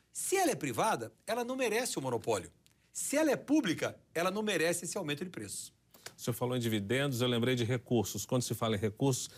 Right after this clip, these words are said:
Speaker 2: principalmente no auge dessa discussão aí no Senado, do projeto, eh, os estados reclamaram, eh, sobre uma compensação. O governo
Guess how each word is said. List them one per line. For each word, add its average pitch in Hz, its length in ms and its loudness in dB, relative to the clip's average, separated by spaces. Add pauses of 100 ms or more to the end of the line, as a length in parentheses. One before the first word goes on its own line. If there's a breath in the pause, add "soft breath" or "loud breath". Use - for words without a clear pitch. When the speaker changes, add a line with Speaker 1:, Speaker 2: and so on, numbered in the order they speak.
(160 loud breath)
Speaker 2:
principalmente 123 540 0
no 123 140 4
auge 120 340 4
dessa 98 280 0
discussão 92 460 -4
aí 90 80 0
no 92 100 -2
Senado, 101 500 -2
do 87 100 -4
projeto, 95 540 0 (340 loud breath)
eh, 107 460 0
os 127 120 4
estados 123 400 2
reclamaram, 110 760 2 (260 soft breath)
eh, 104 180 0
sobre 110 240 -2
uma 110 160 2
compensação. 123 800 0
O 92 40 0
governo 107 500 2